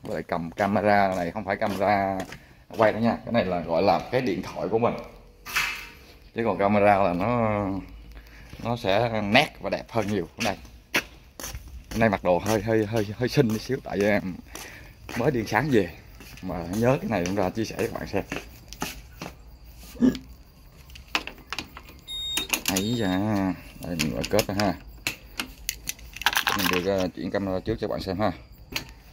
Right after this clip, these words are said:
Đây các bạn nè, đây là cái cốp xe của mình. Đây, các bạn thấy là lúc nào mình có bịch lông não đây. Nói chung là các bạn khui cái này, cái nói chung là hoặc là chọt cái lỗ á, nguyên bịch cũng được, hoặc là một hai cái cũng được. Các bạn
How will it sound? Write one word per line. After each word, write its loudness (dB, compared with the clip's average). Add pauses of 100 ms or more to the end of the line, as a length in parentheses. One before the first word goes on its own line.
(140)
Đây 4
các 2
bạn 4
nè, 4 (340)
đây -2
là -10 (160)
cái -4
cốp -2
xe 0
của 0
mình. 2 (3000)
Đây, 2 (240)
các -2
bạn 0
thấy 2
là 2
lúc 2
nào 4
mình -2
có 2
bịch 2
lông 4
não 0
đây. 0 (1000)
Nói -2
chung 4
là 4
các 2
bạn 2 (140)
khui 6
cái 4
này, 4
cái 0
nói 4
chung 2
là 4
hoặc -4
là -4 (100)
chọt 0
cái 2
lỗ 4
á, 6 (180)
nguyên 6
bịch 4
cũng 4
được, 4
hoặc -2
là 2
một 0
hai 2
cái 4
cũng 4
được. 4 (800)
Các 0
bạn 0